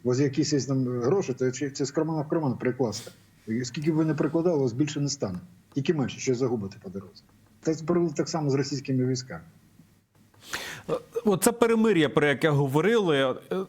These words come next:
Speaker 2: його перемир'ям назвати важко, але як ви його оцінюєте? От росіяни на що його використали за великим рахунком? І чи мали ми можливість
Speaker 1: Е,
Speaker 2: відповідати їм, е?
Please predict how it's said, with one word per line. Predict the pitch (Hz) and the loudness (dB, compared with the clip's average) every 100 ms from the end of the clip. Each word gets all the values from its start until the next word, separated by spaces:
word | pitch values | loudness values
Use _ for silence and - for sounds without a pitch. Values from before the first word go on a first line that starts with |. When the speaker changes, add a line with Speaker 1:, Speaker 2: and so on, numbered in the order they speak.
| - | -2
Speaker 2:
його | 151 160 208 | 2 4 4
перемир'ям | 196 156 156 151 147 | 2 2 2 2 2
назвати | 143 131 147 170 | 2 2 2 2
важко, | 156 170 147 160 | 2 2 0 0
але | 147 165 | 2 2
як | 170 196 - | 2 2 2
ви | 151 | 2
його | 143 143 | 4 2
оцінюєте? | 135 160 135 117 123 | 2 2 2 4 2
От | 120 131 | 2 0
росіяни | 147 170 202 180 | 0 2 2 2
на | 170 | 0
що | - 208 | 2 2
його | 170 139 | 4 2
використали | 127 123 123 - 131 127 | 2 0 0 0 0 2
за | 117 | 2
великим | 127 123 - 113 | 2 2 2 2
рахунком? | 107 - 113 107 117 120 | 2 -2 -2 -2 0 0
І | |
чи | - | 2
мали | 160 185 165 | 2 2 2
ми | 170 | 2
можливість | 156 143 151 135 | 2 4 2 2
Speaker 1:
Е, | 135 | 0
Speaker 2:
відповідати | 147 147 131 110 107 | 0 2 2 0 0
їм, | 104 107 107 104 | 0 2 0 -2
е? | 101 | -4